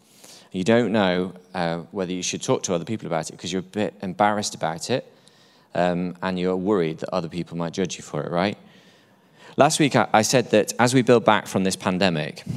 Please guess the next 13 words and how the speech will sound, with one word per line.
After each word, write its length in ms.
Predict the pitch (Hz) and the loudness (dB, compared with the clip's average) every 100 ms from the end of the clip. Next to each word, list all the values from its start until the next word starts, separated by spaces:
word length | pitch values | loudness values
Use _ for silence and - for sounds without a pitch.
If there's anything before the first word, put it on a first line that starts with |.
| - - | -6 -2
uh, 200 | 98 92 | 2 2
we 160 | 92 107 | 4 4
want 280 | 117 113 - | 4 2 2
Seven 460 | - 107 76 82 | 2 2 0 -4
to 100 | - | -2
be 100 | 101 | 2
a 60 | 95 | 2
church 380 | - 95 - - | 4 2 2 -2
that 160 | 90 | -4
promotes 320 | - 101 98 | -2 0 0
questioning 680 | - 135 127 - 90 80 92 - - - - | 0 2 2 0 0 -2 -4 -10 -20 -14 -2
and 480 | 98 95 95 95 - - - | 2 4 2 2 -2 -6 -4
debate, 520 | 98 90 78 - | 0 2 0 -4